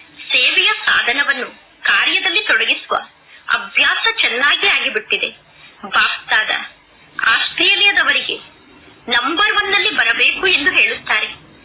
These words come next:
ಬಾಪ್ತಾದರವರಿಗೆ ಆಸ್ಟ್ರೇಲಿಯಾದವರು ನಂಬರ್ ಒನ್ ನಲ್ಲಿ ಕಾಣಿಸುತ್ತಾರೆ. ಆದರೆ ಯು ಕೆ ಅವರು ಸ್ವಲ್ಪ ಇನ್ನೂ ನಂಬರ್ನಲ್ಲಿ ಮುಂದೆ ಹೋಗುತ್ತಿದ್ದಾರೆ. ಆಸ್ಟ್ರೇಲಿಯಾದವರು ಮೊಟ್ಟ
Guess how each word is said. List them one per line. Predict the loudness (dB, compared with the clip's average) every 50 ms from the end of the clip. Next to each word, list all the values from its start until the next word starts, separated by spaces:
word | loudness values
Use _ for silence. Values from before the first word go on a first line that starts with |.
| -20 -20 -20 -18 -8 -2
ಬಾಪ್ತಾದರವರಿಗೆ | 2 2 2 2 -2 -4 0 0 0 2 2 0 0 0 -2 -2 -4 -2 -4 -6 -8 -8 -4 -2
ಆಸ್ಟ್ರೇಲಿಯಾದವರು | 0 0 0 0 0 2 2 2 4 4 2 2 2 2 0 0 -2 -4 -6 -4 -2
ನಂಬರ್ | -2 -2 0 0 0 0 0
ಒನ್ | 0 -2 -2 0
ನಲ್ಲಿ | 0 0 0 0 0
ಕಾಣಿಸುತ್ತಾರೆ. | 0 0 0 0 0 -2 -4 -6 -6 -4 -2 -2 0 0 0 -4 -6 -12 -18 -20 -20 -20 -20 -16 -6 -2 0
ಆದರೆ | 2 2 2 0 -2 -2 -2 -4 -10 -18 _ _ _ _ -20 -20 -20 _ _ -6
ಯು | -4 -2 -2 -2
ಕೆ | -2 0 0 2
ಅವರು | 2 2 2 0 -2 -4 -10 -14 _ _ _ _ _ _ _ _ _ -20
ಸ್ವಲ್ಪ | -12 -4 0 0 2 0 0 -2 -4 -6 -6 -6 -12 -14 -14 -16 -16 -18 -10 -2 -2
ಇನ್ನೂ | -2 0 0 0 2 2 2
ನಂಬರ್ನಲ್ಲಿ | 2 0 -2 0 0 0 0 2 0 0 0 0
ಮುಂದೆ | -2 -2 -2 -2 -2 -2
ಹೋಗುತ್ತಿದ್ದಾರೆ. | 0 -2 -2 -2 -4 -6 -4 -4 -6 -6 -4 -4 -2 -2 -2 -4 -8 -10 -18 -20 -20 -20 _ -20 -20 -20 -20 -14 -4 0 2
ಆಸ್ಟ್ರೇಲಿಯಾದವರು | 2 2 2 -2 -2 0 2 2 4 4 4 4 2 0 0 0 -2 -4 -6 -14 -18 _ _ _ _ _ _ _ _ _ _ _ _ -4
ಮೊಟ್ಟ | -2 -2 -2 -2 -2 -2